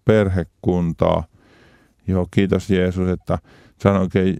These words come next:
oikein käskeä niitä syöpäsoluja väistymään Jeesuksen nimessä ja kaikkien kipujen on väistyttävä, sydänvaivat väistyttävä, diabetes Jeesuksen nimessä se on kannettu ristille.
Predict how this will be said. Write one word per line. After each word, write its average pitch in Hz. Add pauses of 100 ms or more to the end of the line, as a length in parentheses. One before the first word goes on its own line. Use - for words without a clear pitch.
(140)
oikein 92
käskeä 107
niitä 92
syöpäsoluja 92
väistymään 95
Jeesuksen 101
nimessä 101
ja 87
kaikkien 104
kipujen 95
on 92
väistyttävä, 95 (420)
sydänvaivat 104 (120)
väistyttävä, 95
diabetes 107 (320)
Jeesuksen 104
nimessä 98
se 95
on 92 (380)
kannettu 107
ristille. 87